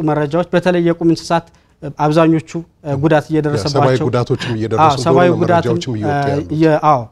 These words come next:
Speaker 1: ሰብአዊ ጉዳት ላይም ከፍተኛ የሆነ ችግር እየተ-፣ እየተከሰተ ስለሆነ ሁሉም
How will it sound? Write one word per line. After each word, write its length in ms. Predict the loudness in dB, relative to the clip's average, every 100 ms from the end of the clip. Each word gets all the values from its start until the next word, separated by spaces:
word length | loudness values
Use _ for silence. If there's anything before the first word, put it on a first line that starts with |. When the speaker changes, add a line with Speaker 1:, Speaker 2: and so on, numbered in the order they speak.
| _
Speaker 1:
ሰብአዊ 280 | -4 0 2
ጉዳት 280 | 2 0 0
ላይም 240 | 0 -2 -2 -8 _ _
ከፍተኛ 440 | -4 -4 -4 0 0
የሆነ 260 | 0 0 -2
ችግር 300 | -4 -2 -2
እየተ-፣ 420 | 0 0 0 0 0 -6 -14 _ _
እየተከሰተ 580 | 0 0 -2 -4 -4 -6
ስለሆነ 340 | -4 -2 0 0 -2 _ _ _
ሁሉም 260 | 4 4